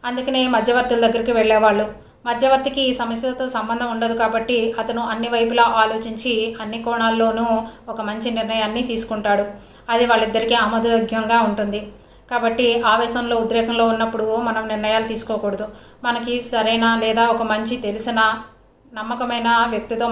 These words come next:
మాట్లాడడం చాలా మంచిది. కానీ నేటి సమాజంలో మన ఇళ్లతో పాటు మన మనసులు కూడా ఇరుకుగా అయిపోయినాయి.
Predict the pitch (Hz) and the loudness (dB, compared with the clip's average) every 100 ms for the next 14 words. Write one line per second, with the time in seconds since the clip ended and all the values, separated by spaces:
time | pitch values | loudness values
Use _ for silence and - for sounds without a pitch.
0 | 220 220 226 214 226 226 226 220 208 226 | 2 2 2 0 0 -2 0 2 4 2
1 | 208 202 214 202 - - _ _ _ _ | 0 -2 -4 -6 -10 -20 _ _ _ _
2 | 247 247 269 262 262 - 233 233 240 240 | -6 -2 0 0 0 0 2 0 0 -2
3 | 240 220 233 233 233 233 233 247 240 226 | -2 -2 -2 -2 -2 -2 0 0 2 2
4 | 233 233 226 226 226 220 - 240 226 226 | 2 2 2 2 0 0 -2 -2 -4 -4
5 | 233 233 233 233 220 220 214 208 | -4 -6 -2 -2 -2 -6 -8 -10